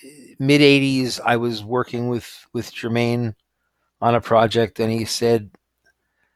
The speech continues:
"You know, you, you have the ability to be one of the greatest photographers of all time." But you need to incorporate more of the total scene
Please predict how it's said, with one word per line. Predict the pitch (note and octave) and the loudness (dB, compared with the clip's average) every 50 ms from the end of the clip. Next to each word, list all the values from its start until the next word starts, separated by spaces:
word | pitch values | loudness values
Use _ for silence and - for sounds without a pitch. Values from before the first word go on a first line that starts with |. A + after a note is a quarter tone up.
| _ _ _ _ | _ _ _ _
"You | - B2+ | 0 2
know, | C3 C3+ C3+ C3 | 4 6 6 4
you, | A#2+ G#2 A#2 B2 A#2+ A#2 - _ | 4 0 -4 -8 -10 -10 -12 _
you | C3 C3 B2 | -6 -4 -2
have | A#2 C3 D3 D3 | 0 0 0 0
the | D3+ D#3+ C#3+ | 2 0 0
ability | C3 B2+ C#3 C3+ B2+ B2+ B2+ B2 | 2 4 4 4 6 4 2 0
to | A#2+ | -2
be | A#2 B2 A#2 | -4 -4 -4
one | A2+ A2 A2+ | -4 -4 -4
of | A2+ A2+ | -4 -6
the | A2 | -6
greatest | A#2+ A#2 A#2 A#2 A#2 A2 - | -4 -2 -2 -2 -2 -4 -6
photographers | - - - - G#2+ G2+ G2+ G#2 G2+ F2+ F#2+ G2+ G2 F#2+ | -10 -10 -4 0 0 0 0 -2 -6 -8 -8 -10 -10 -8
of | E2+ F#2 | -8 -8
all | E2+ F#2 F#2+ | -8 -8 -6
time." | - - G#2+ G2 F2+ E2 - _ _ _ _ _ _ _ _ _ _ _ _ _ _ _ _ _ _ _ _ _ _ _ _ _ _ _ _ _ _ _ | -4 -4 -4 -4 -4 -8 -12 _ _ _ _ _ _ _ _ _ _ _ _ _ _ _ _ _ _ _ _ _ _ _ _ _ _ _ _ _ _ _
But | B2 A2+ C3 B2+ B2+ | 0 2 2 2 2
you | B2+ C3 | 2 2
need | C3 C3 C3+ C3+ C3+ B2+ - | 4 4 4 4 2 0 0
to | - C#3 | 0 0
incorporate | C3 B2 - - C#3 B2+ - - B2 A#2+ A#2+ A#2+ G2+ | 0 0 0 0 0 0 0 2 2 2 2 2 2
more | A2 A#2 A2 A#2 A2+ A#2 A#2+ B2 B2 B2 - - | 0 -2 -2 0 2 4 4 6 6 4 2 2
of | B2 A#2 A2+ A2 G#2+ | 0 0 0 0 -2
the | A2 A2+ | -6 -8
total | F#2+ - - B2 A#2 A2 G#2+ G#2 | -8 -4 -2 -2 0 0 -2 -4
scene | - - - - B2 A#2+ A#2+ A#2 A2+ A2 G2+ | -6 -6 -6 -4 -4 -4 -4 -4 -6 -6 -8